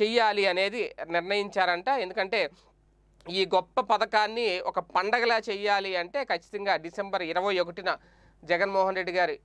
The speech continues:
పుట్టినరోజు జరగబోతోంది. రాష్ట్ర వ్యాప్తంగా ఇప్పుడు అక్కడ ఆ సచివాలయ దినోత్సవాన్ని కూడా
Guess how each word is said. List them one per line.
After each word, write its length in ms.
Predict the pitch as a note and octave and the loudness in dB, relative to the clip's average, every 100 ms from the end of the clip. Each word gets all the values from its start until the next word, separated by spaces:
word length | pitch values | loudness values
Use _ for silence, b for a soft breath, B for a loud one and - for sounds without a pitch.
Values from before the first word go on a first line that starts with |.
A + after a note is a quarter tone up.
| _ | _
పుట్టినరోజు 420 | F3+ G#3+ G#3 G#3 F3 | -10 -6 0 0 2
జరగబోతోంది. 800 | F3 F3 F3 E3+ E3 E3 B3+ D#4+ B - | 0 0 -4 -2 -2 -4 -6 -10 B -4
రాష్ట్ర 380 | D3+ F3 F#3+ G#3 | 0 0 0 0
వ్యాప్తంగా 600 | F#3 F3 - E3 G#3 A#3+ | 0 0 -2 -2 0 0
ఇప్పుడు 260 | E3+ F3+ | -2 -2
అక్కడ 320 | E3 D3+ C#3 - B B - | -2 -2 -4 -6 B B 0
ఆ 300 | D3+ D3 C#3+ | 2 2 0
సచివాలయ 540 | E3+ - A#3 G3 F#3+ F#3+ | -6 -4 0 2 2 -2
దినోత్సవాన్ని 640 | F3 F3+ F3+ - E3+ E3 | -2 -4 -4 -2 -2 -2
కూడా 360 | E3 E3+ G3+ | -2 0 2